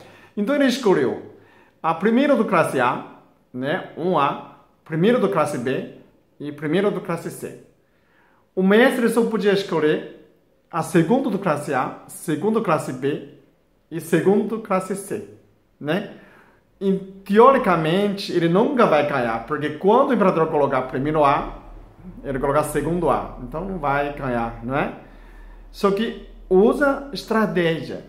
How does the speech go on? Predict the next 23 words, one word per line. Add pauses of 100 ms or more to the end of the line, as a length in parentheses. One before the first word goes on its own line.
(120)
Então,
quando
o
imperador
colocou (120)
primeiro
A, (960)
né? (360)
Como
o
mestre
jamais
vai
ganhar
essa
primeira
A, (220)
porque
é
o
melhor
dos
melhores,